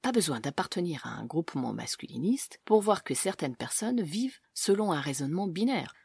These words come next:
À l'image des fans de Zemmour, il est très simple d'émettre l'hypothèse que certains hommes ne seront jamais et ne voudront jamais reconnaître l'égalité entre les êtres humains. À commencer par l'égalité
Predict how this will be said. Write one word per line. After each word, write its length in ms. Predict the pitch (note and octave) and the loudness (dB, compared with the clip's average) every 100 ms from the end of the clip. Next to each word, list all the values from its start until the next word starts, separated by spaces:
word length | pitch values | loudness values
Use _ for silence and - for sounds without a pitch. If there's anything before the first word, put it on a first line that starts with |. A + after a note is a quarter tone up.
| _ _ _ | _ _ _
À 220 | D#3+ D#3 | -4 -2
l'image 380 | E3 G3+ G#3+ F#3+ | 0 2 2 0
des 120 | B2+ | -2
fans 220 | - C#3 | -2 -2
de 160 | A2+ A2 | -2 -2
Zemmour, 400 | A#2+ C#3 F#3+ G#3+ | -4 -2 -2 -4
il 120 | G3+ | -4
est 100 | G#3+ | -4
très 220 | - C#4 | -4 -2
simple 420 | C4 - B2+ - - - - | 0 0 -4 -10 -18 -20 -14
d'émettre 440 | D#3+ G#3+ G#3+ - E3 | 2 4 4 2 -4
l'hypothèse 640 | E3+ - A2+ D#3+ G3+ - | -4 -4 -2 -2 0 -2
que 120 | - | -2
certains 480 | C3+ C4+ - D3 A#2+ | -2 -2 -2 -8 -6
hommes 280 | G#2+ A2+ D3 - | -8 -10 -6 -2
ne 80 | |
seront 320 | F3 F#3 F3 D#3 | 0 0 0 -2
jamais 520 | C#3 F#3 F3+ A#2+ - - | -2 -2 -4 -6 -10 -6
et 100 | D#3+ | -4
ne 120 | F#3 | -4
voudront 380 | F#3 F#3+ E3+ E3+ _ _ | -6 -6 -4 -6 _ _
jamais 460 | D#3 D#3+ A3+ G#3+ D3+ | -4 -2 0 0 -2
reconnaître 600 | G#2+ - A2+ A2 - - - | -6 -8 -10 -10 -12 -14 2
l'égalité 760 | F#3 E3+ C#3+ A#2+ - G#2+ - - _ | 2 2 -2 -4 -8 -8 -8 -16 _
entre 300 | D#3 - D#3+ | -6 -4 -8
les 300 | A#2+ G#2+ C#3+ | -6 -4 -4
êtres 360 | C3+ - G#2+ | -6 -10 -10
humains. 320 | G2+ G#2+ G2+ - _ _ _ _ _ _ _ | -8 -10 -12 -16 _ _ _ _ _ _ _
À 100 | D#3+ | -4
commencer 480 | - A#2+ A2+ - C#3 | -2 -4 -2 -2 -2
par 280 | - C3+ C3+ | -6 -8 -6
l'égalité 640 | D3 C#3 A#2 - - F#3 | -6 -4 -6 -4 -2 -2